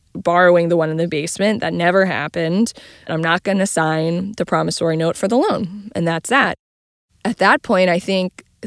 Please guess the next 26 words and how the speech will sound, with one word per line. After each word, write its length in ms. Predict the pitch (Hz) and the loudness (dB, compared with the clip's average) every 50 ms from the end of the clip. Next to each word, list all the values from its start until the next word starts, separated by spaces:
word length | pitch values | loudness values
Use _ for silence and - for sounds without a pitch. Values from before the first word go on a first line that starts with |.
| - - | -6 -6
the 80 | 180 | -6
college 540 | 190 - - 170 175 202 214 208 180 180 - | -6 0 2 4 4 6 8 6 6 6 4
was 160 | 180 175 175 | -2 -4 -4
just 180 | - - 165 - | -4 -8 -4 -2
like, 200 | 160 156 151 - - 160 | -2 -2 -2 -2 -4 -4
"I 60 | 160 | -4
am 120 | 156 160 | -4 -4
so 460 | 165 - - - - 160 156 151 147 - | -6 -6 -8 -2 0 2 2 2 2 0
over 320 | - 143 - - - - | 0 -2 -2 -2 -4 -4
this." 380 | - 80 - 175 - - - - - | -4 -4 -6 -6 -6 -8 -10 -6 -4
And 200 | 170 156 156 156 | -4 -4 -4 -4
the 40 | |
public 360 | 160 - 165 170 170 165 - - | -4 -2 -2 0 0 0 -2 0
safety 360 | - 180 165 165 - 170 165 | -2 -2 -2 -2 -2 -2 -2
was 140 | 160 156 - | -2 -2 -4
like, 160 | 156 - - - | -6 -8 -4 -4
"I 60 | 180 | -2
am 140 | 170 160 156 - - _ _ | -2 -2 -4 -8 -12 _ _
over 340 | 202 208 208 185 175 165 156 | 6 8 8 8 6 2 2
this." 340 | 147 139 127 - - - - - _ | 0 -4 -6 -6 -8 -10 -12 -4 _
And 320 | 185 185 180 180 180 185 185 | 2 4 4 4 4 2 2
they 80 | 180 | 0
just, 180 | 175 185 190 - | 0 -2 0 0
like, 140 | 202 220 180 | 0 0 0
dropped 340 | - 170 147 139 139 - - | -2 -2 -2 -2 -4 -4 -8
it. 140 | - - | -10 -10